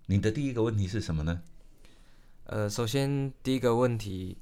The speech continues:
Speaker 2: 呃，老师之前在上课的时候有提到说，美国是一个拥有超主权货币的霸权国家，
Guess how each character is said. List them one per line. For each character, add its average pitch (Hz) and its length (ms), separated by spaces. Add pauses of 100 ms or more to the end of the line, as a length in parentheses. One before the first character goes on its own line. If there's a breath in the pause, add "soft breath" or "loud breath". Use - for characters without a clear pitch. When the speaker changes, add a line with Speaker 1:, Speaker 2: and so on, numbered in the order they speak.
(840 soft breath)
Speaker 2:
呃， 107 300
老 117 180
师 147 180
之 147 160
前 120 220
在 117 380
上 113 240
课 104 140
的 101 80
时 101 140
候 101 180
有 95 160
提 101 140
到 101 220
说， 104 200
美 101 220
国 101 220
是 110 240
一 110 60
个 107 340 (100)
拥 110 260
有 101 420
超 117 180
主 110 160
权 95 200
货 107 220
币 104 280
的 87 260 (380 soft breath)
霸 104 160
权 95 220
国 95 160
家， 95 280